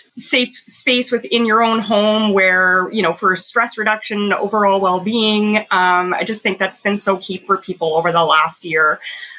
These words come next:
I know we're seeing tons and tons of people out renovating right now, recreating their spaces. And everything that I look into on your website on the, uh,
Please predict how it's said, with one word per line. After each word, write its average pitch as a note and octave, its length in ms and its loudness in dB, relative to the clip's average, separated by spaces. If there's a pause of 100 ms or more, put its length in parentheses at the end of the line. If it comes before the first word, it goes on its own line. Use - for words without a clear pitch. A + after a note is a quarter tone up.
(140)
I G#3+ 100 2
know G#3+ 320 2
we're G#3 120 -8
seeing A#3+ 280 0
tons A#3 320 -4
and G#3 160 -10
tons A#3 160 -4
of A3 80 -10
people G#3 220 -4
out G3 220 0
renovating A3+ 640 -2
right A3+ 200 0
now, A3 300 0
recreating G#3 680 0
their G#3 160 2
spaces. A3+ 840 -4 (520)
And G3 540 0
everything A3 300 -2
that G#3 100 4
I G#3 60 4
look G3+ 200 0
into A3 300 0
on G3 100 2
your F#3+ 160 0
website F3+ 680 -2 (100)
on F3+ 680 2
the, F3+ 340 -4
uh, E3 300 -2